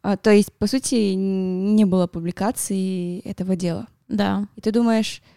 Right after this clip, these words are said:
Speaker 1: «Ну, я, возможно, прокрастинировал,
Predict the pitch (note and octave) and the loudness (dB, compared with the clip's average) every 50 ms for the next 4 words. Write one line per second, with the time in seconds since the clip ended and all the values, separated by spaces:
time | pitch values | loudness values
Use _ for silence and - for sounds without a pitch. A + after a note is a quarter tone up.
0 | _ _ _ _ _ _ _ _ _ _ _ _ - G3+ A#3 C4+ C#4+ C#4 C4+ B3 | _ _ _ _ _ _ _ _ _ _ _ _ -2 2 6 6 8 8 8 6
1 | G#3+ - - F#3+ G3 G3+ G#3+ G#3+ G#3+ G3+ G#3 G3+ G#3 F#3+ - F3+ - G3 F#3+ - | 4 2 2 4 4 6 6 6 6 4 4 2 2 0 0 -2 -2 -4 -4 -4
2 | - G3+ - - - A#3 C#4+ D#4+ F4+ D#4 C#4 C4+ C4 C4 | -4 -6 -6 -2 2 4 4 6 6 6 6 6 4 2